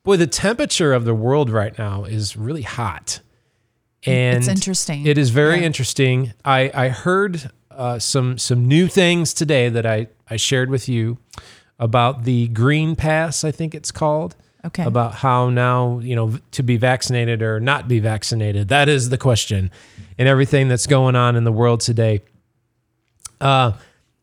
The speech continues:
Speaker 1: I'm just gonna say, folks, make sure you're right with Jesus. Uh, we, we're studying right now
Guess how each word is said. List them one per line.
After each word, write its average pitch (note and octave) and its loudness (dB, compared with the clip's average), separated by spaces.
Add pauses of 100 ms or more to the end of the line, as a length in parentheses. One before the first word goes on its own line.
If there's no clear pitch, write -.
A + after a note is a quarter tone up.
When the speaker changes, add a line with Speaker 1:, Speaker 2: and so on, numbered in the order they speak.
(440)
Speaker 1:
I'm F3 2
just G#3+ 2
gonna F3 2
say, D#3 0
folks, B2 -2 (1500)
make F3+ 2
sure - 2
you're C3+ 6
right A#2 4
with G2+ -2
Jesus. G2 -4 (540)
Uh, C#3 0
we, D#3 -2
we're E3+ 4
studying D3+ 2
right A#2+ 2
now A2 -2